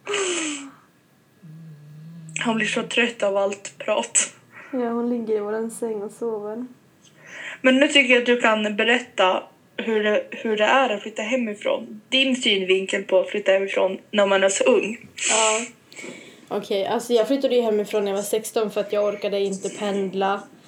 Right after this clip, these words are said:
Speaker 2: Och det var väldigt stökigt för mig hemma också. Eh, det är ju fyrtio, fyrtio till en...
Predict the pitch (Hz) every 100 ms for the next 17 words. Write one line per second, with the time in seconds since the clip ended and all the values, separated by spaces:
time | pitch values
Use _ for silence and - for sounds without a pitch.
0 | - - 208 202 196 196 196 190 - -
1 | 208 202 196 208 - 202 190 196 190 202
2 | 202 180 214 - _ _ - 180 - -
3 | 156 - - _ _ _ _ _ - -
4 | - - 214 220 214 196 233 233 262 254
5 | 240 226 - - - - 294 294 262 254
6 | 262 240 240 233 -